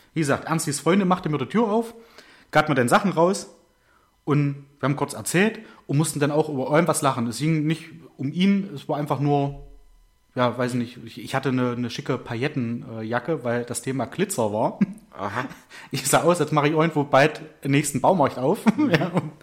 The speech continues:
Speaker 1: mache da Eröffnungssingen oder sowas. Und haben dann über die Jacke, glaub ich, gelacht. Da fuhr der Mann mit seinem Fahrrad so ein kleines bisschen weg.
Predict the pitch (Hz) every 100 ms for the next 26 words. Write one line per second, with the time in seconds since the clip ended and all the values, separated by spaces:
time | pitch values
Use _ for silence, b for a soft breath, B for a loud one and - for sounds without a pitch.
0 | B B 147 143 139 143 135 190 151 131
1 | 117 135 127 123 127 147 202 - - -
2 | B B - 143 B B B B B -
3 | - 160 165 147 170 160 165 147 131 110
4 | 139 170 - 104 104 110 101 - - _
5 | _ _ B B B B B B B B
6 | B B B 120 147 170 143 170 170 131
7 | 120 143 185 185 160 143 151 170 - 180
8 | - 120 202